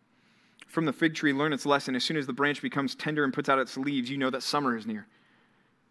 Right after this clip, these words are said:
In other words, he's saying you can see the time, you can read the time. So also, when you see these things taking place, you know that he is near, truly,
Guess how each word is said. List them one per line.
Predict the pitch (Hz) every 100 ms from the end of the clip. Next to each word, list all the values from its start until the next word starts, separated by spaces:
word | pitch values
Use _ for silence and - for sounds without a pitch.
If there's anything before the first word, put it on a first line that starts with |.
| _ -
In | 143
other | 143
words, | 127
he's | 131
saying | 143 131
you | 135
can | 156 127
see | - 165
the | 131
time, | - 147 131
you | 131
can | 135
read | 127 156
the | 131
time. | 123 113 101 _ _ _ _ _ _ _ _ _ _ _ _ _ _ _
So | - 185 165
also, | 165 160 156
when | 147
you | 151
see | 147 - 165
these | 156 151
things | 156 143
taking | 156 135 123
place, | 156 127 117 - - _ _ _
you | - 165
know | 160 151
that | 143
he | 135 156
is | 139
near, | 135 127 107 - _ _ _ -
truly, | - 156 120 110